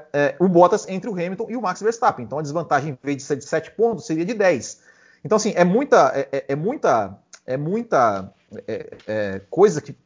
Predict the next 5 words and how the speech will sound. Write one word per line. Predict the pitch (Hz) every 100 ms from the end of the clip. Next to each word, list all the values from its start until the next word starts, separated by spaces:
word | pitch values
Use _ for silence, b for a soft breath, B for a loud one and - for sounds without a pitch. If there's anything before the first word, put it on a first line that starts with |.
| - - - -
situações | - 170 - 208 226
que | -
poderiam, | 165 139 147
poderiam | 156 143 143 151
acontecer, | 135 127 117 - 220 233